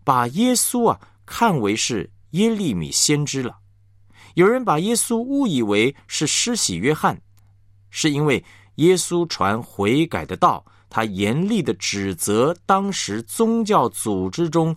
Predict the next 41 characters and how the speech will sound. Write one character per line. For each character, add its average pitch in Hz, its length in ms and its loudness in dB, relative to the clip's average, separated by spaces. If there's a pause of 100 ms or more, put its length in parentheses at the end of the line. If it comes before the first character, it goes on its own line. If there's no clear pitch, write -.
(240)
法 98 320 0
利 123 160 -2
赛 143 200 0
人 85 160 -2
的 95 120 0
伪 87 260 -4
善。 113 320 -4 (960)
有 107 160 2
人 120 160 0
把 92 200 0
耶 131 140 0
稣 143 380 -2 (200)
误 202 280 2
以 104 100 -2
为 98 220 0
是 113 340 -4 (140)
以 110 160 -2
利 190 160 0
亚， 190 260 0 (440)
是 - 180 -2
因 190 140 2
为 175 200 2 (140)
耶 220 160 2
稣 226 260 0
行 131 220 0
了 131 80 2
许 95 220 -4
多 101 120 -4
神 87 320 -4
迹， 123 320 -2 (200)
使 107 200 -2
死 - 300 0
人 85 180 -4
复 117 300 -2
活， 90 480 0 (460)
变 117 200 2
食 - 320 -2
物 151 220 0
给 78 160 -6
人 78 220 -6
吃。 - 340 -2